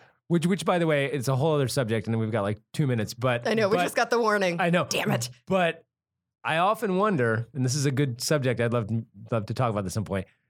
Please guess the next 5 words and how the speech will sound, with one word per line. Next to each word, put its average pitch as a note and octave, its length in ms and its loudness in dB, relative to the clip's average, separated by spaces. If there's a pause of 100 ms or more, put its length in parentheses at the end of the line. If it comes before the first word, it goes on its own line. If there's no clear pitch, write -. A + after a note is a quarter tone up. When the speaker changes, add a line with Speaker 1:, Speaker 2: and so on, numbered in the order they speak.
(320)
Speaker 1:
I A#2+ 80 2
wonder F3 480 0
if C#3+ 400 -2 (1900)
science F3 540 0
fiction F#3 580 0